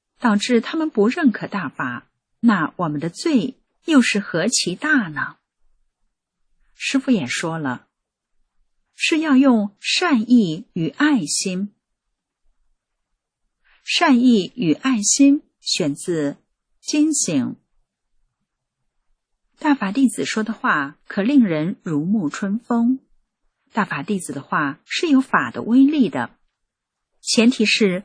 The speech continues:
我们必须在法中，不在法中，那一定是走了旧势力安排的路。所以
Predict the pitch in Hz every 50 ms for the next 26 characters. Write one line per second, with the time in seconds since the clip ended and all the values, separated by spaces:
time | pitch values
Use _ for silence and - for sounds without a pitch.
0 | _ _ _ 185 170 151 151 151 160 180 - 240 190 202 - - - 240 247 240
1 | - 214 175 170 - 170 143 - - - - 190 180 185 202 202 _ _ _ _
2 | _ _ _ _ _ _ _ _ _ _ _ 175 175 - 240 220 190 - 156 139
3 | 131 131 - 175 175 175 180 - _ _ _ _ _ _ _ 320 311 302 262 240
4 | 254 - 349 320 277 - - 220 - 170 147 147 147 143 143 - _ _ - -
5 | 359 294 240 - - 165 151 139 - - 226 247 262 285 - - 165 131 - 139
6 | 143 170 156 - - _ _ _ _ _ _ _ _ _ _ _ _ _ _ _
7 | _ _ _ - - - 196 202 208 190 165 151 147 147